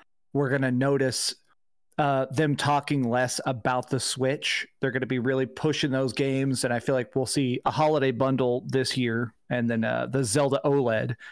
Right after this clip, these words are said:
And then I, I do feel like they're gonna clear out all their stock. And then I feel like very early twenty twenty-four, they're gonna come out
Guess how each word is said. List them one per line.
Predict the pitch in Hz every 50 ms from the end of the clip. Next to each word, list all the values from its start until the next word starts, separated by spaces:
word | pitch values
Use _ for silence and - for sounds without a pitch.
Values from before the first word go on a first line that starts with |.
| - - _ _ -
And | 151 147 135
then | 135 120
I, | 123 135 -
I | 147 143 143
do | 139 135
feel | - 151 139
like | 127
they're | - 135
gonna | 123 131 123
clear | - - - 143 135 127
out | 123 127
all | 123
their | 117 127
stock. | 123 - - - 131 127 127 - -
And | 131
then | 123 120
I | 120
feel | 110 - 135
like | 127 123 - -
very | 113 123 147 143 143 139 143 -
early | 156 143 139 127 120 120
twenty | 113 - - 143 135 131 123
twenty-four, | - - 139 123 120 113 - 139 131 127 123 120
they're | - 120
gonna | - 120 120
come | - - 139 123 120
out | 117 120 127 - -